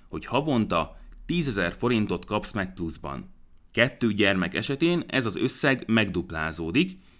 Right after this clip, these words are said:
így már százharmincháromezer háromszázharminc forintos adókedvezményt kapsz, ami havi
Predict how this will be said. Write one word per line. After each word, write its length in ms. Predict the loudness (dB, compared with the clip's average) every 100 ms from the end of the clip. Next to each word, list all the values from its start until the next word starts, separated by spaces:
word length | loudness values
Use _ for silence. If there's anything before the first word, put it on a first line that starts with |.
| -6
így 240 | 2 2 4
már 400 | 2 2 0 -8 -18
százharmincháromezer 1700 | -4 0 2 0 0 2 4 2 0 -2 0 2 2 2 2 0 0
háromszázharminc 1080 | 0 2 2 0 -2 -4 -2 0 2 0 0
forintos 560 | 0 2 0 -2 -4 -2
adókedvezményt 960 | 0 0 -2 -4 -4 -4 -6 -6 -6
kapsz, 380 | -2 -2 -4 -12 -16 -20 -20 -6
ami 240 | -2 -2
havi 500 | 0 2 4 4 0